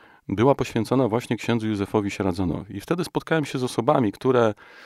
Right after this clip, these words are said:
które były bardzo mocno związane z księdzem Józefem poprzez parafię, ale też przyjaźń, e, też parafian z Chocza, e, ze świętego Gotarda, z Rypinka, ale także z tego miejsca, które właściwie współtworzył z Kaliszanami, mianowicie,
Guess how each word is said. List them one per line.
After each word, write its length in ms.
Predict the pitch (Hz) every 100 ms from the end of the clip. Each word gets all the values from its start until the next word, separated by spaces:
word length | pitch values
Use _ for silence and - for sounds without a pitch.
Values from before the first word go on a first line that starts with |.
| - _ _
które 160 | 110
były 160 | 110 113
bardzo 260 | 120 127
mocno 260 | 131 135 123
związane 560 | 127 165 185 196 127 95
z 60 |
księdzem 420 | - 95 95 92
Józefem 480 | 90 87 90 87 87
poprzez 320 | 87 - 95
parafię, 680 | - 104 123 123 - 98 92 - - - - -
ale 120 | 139
też 160 | - -
przyjaźń, 760 | - 107 107 101 98 - 98 92 90 - - - _
e, 180 | 107 98
też 160 | 95 -
parafian 420 | 110 104 - 95
z 80 | -
Chocza, 600 | 143 139 - 107 98 92 92 101 98 98 98 110
e, 40 | -
ze 60 |
świętego 420 | 180 143 135 120 107
Gotarda, 480 | 98 - 113 107
z 60 | 82
Rypinka, 480 | 92 - 104 113 165
ale 120 | 196
także 280 | - 151 139
z 80 | -
tego 420 | 113 110 107 104 -
miejsca, 320 | 95 - 98
które 260 | - 98 95
właściwie 300 | 92 - 98
współtworzył 720 | - 110 104 151 127 95 90 - - - - _ -
z 180 | 92 -
Kaliszanami, 640 | 104 101 104 95 90 107
mianowicie, 800 | 101 98 95 98 104 95 95